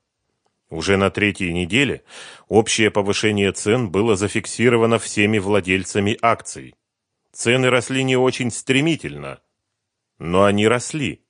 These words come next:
и на следующие десять процентов акций Данила Сергеев потратил уже гораздо больше денег, чем на первый пакет.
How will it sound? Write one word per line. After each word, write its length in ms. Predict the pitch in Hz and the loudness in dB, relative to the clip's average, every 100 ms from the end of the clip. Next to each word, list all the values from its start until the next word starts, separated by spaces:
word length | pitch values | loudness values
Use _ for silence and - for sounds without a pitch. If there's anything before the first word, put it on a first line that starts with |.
| _ _ | _ _
и 100 | - | -6
на 140 | 92 104 | -4 -4
следующие 800 | - 123 90 87 80 - 80 78 | -2 0 0 -2 -4 -8 -10 -6
десять 360 | 101 113 76 | -6 -6 -6
процентов 600 | 98 95 - 92 87 - - | -4 -4 -4 -4 -6 -10 -2
акций 500 | 131 - - 69 - _ | -2 -2 -14 -14 -18 _
Данила 500 | 71 80 101 101 101 | -8 -2 0 0 -2
Сергеев 580 | 90 104 82 87 104 113 | -2 -4 -4 -4 -4 -2
потратил 580 | - 104 92 95 113 104 | -2 0 0 -2 -4 -8
уже 260 | 104 90 98 | -8 -4 -4
гораздо 420 | 98 104 95 104 | 0 -2 -2 -4
больше 400 | 113 131 156 - | 0 0 0 -8
денег, 420 | 76 131 123 - _ - | -4 -2 -2 -8 _ -8
чем 260 | - 104 | -2 0
на 100 | 107 | 0
первый 360 | - 110 76 76 | 0 0 -2 -6
пакет. 440 | 82 - 80 - | -8 -6 -10 -10